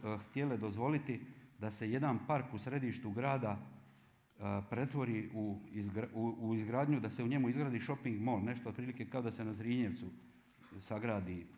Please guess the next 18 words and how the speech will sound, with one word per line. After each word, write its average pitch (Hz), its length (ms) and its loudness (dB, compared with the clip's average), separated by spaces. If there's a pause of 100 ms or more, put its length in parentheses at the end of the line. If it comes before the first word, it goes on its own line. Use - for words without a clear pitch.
ne 90 180 -6
znam, 76 200 -10 (280)
bila 98 340 0 (100)
ili 90 140 -6
slično. 131 500 0 (540)
I 110 300 2 (180)
to 139 240 4
je, 117 220 4 (440)
ta 139 140 2
eksplozija 139 680 2
je 120 320 2
srećom 131 540 0
urodila 123 420 2
plodom. 95 500 2 (680)
E, 110 40 -6 (300)
istovremeno 127 840 2 (120)
mi 135 500 2 (280)
ne, 127 320 4